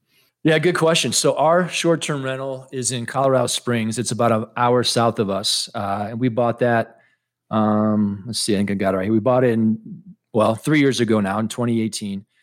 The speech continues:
Um, we call it our pink house 'cause it is literally a pink house. Um, it was that way when we bought it. It's a two bedroom, one bath, cute little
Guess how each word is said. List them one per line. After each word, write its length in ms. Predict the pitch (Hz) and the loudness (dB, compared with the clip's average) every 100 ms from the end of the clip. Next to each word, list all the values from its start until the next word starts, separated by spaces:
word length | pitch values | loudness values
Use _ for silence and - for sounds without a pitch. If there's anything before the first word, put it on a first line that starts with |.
| _ _ _ _ - | _ _ _ _ -2
Um, 280 | 117 113 120 | 2 4 4
we 80 | |
call 220 | 139 156 139 | 2 2 2
it 40 | |
our 120 | 131 | 2
pink 300 | - 147 147 | 0 -4 -2
house 440 | 170 185 196 - - _ _ | 2 2 0 -4 -6 _ _
'cause 140 | 123 | -4
it 100 | 131 | -2
is 160 | 131 120 | -2 -4
literally 440 | 123 135 135 135 | -2 0 2 0
a 100 | 110 | -2
pink 280 | - 127 127 | -6 -8 -6
house. 440 | 127 104 135 - - _ | -6 -6 -4 -4 -6 _
Um, 340 | 113 110 104 | -6 -4 -4
it 80 | 117 | 0
was 160 | 127 107 | 2 2
that 180 | 123 123 | 2 2
way 80 | 123 | 2
when 120 | 127 | 4
we 80 | 127 | 2
bought 300 | 110 107 117 | 2 2 2
it. 220 | 147 - | 0 -2
It's 160 | 127 - | -2 -2
a 60 | |
two 240 | - 151 131 | -2 -2 2
bedroom, 340 | 131 131 120 | 2 2 2
one 200 | 117 120 | 2 2
bath, 380 | 113 113 110 - _ _ _ _ _ | 2 0 -2 -10 _ _ _ _ _
cute 240 | - 220 | 0 2
little 500 | 165 143 127 120 - | 2 4 2 0 -8